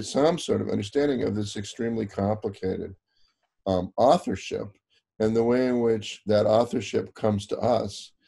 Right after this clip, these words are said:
in the forms that it does, in the volumes that it does, in the way this was mediated, in the way in which the unfolding of the availability of that authorship came about, in a way in which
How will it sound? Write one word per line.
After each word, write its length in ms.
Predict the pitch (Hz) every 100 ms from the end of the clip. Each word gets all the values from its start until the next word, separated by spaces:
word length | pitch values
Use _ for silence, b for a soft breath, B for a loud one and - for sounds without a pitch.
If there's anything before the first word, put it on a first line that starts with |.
| _ -
in 100 | 101
the 120 | 107 104
forms 520 | - 110 117 113 98
that 140 | 98
it 140 | 98 98
does, 500 | 107 113 98 98 95
in 80 |
the 100 | 95
volumes 480 | 92 98 107 107 98
that 120 | 98
it 120 | 95 -
does, 380 | - 101 101 _ _ _
in 60 | -
the 60 | 110
way 200 | 117 113
this 260 | 113 -
was 160 | 104 95
mediated, 640 | 104 123 120 95 95 107
in 140 | 113 107
the 80 | 113
way 240 | 120 131
in 100 | 123
which 360 | 117 107 - - _ _ _ 101
the 140 | 113
unfolding 760 | 113 110 - 120 151 156 127 110
of 120 | 101
the 100 | 101
availability 880 | 98 101 98 90 92 98 95 98 - 90
of 120 | 90
that 200 | 92 - -
authorship 640 | 90 - 95 - 92 - _
came 220 | 113 104
about, 460 | 90 110 127 90 -
in 80 | 92
a 60 | 98
way 200 | 113 120
in 80 | 113
which 260 | 107 -